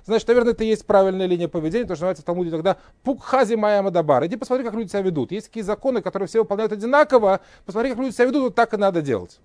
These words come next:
Да? Утром надо читать Шма Исраэль. Во сколько надо читать? Там до девяти утра, например. Посмотри, как люди читают. Если все читают до девяти утра, значит, это правильное время, а после уже неправильно, например.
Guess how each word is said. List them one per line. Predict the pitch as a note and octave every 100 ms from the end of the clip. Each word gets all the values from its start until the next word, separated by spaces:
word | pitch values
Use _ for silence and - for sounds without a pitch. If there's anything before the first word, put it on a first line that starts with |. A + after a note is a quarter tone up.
| -
Да? | A2 B2 _ _ -
Утром | - B3 G#3+
надо | G3
читать | F#3 F#3
Шма | - F3
Исраэль. | D#3 C#3+ A#2
Во | C#3+
сколько | G3 E3+
надо | D#3 C#3
читать? | - A3+
Там | D3 C#3+
до |
девяти | D#3+ D3+ D#3
утра, | D3+ C3
например. | A#2 D3+ C3 F#2+ - - -
Посмотри, | G3 C#4
как | C4
люди | C4 G3+
читают. | A3 G#3+ G#3+ D3
Если | D3 A3
все |
читают | - G#3
до | F#3+
девяти | F#3 A3+ B3
утра, | C4+ B3+
значит, | F#3+ -
это | F3
правильное | G3 F#3 E3
время, | C#3 C3
а | B2+
после | G3+ D#3+
уже | D3
неправильно, | D3 C3 G2+ A2
например. | C#3 F3 B2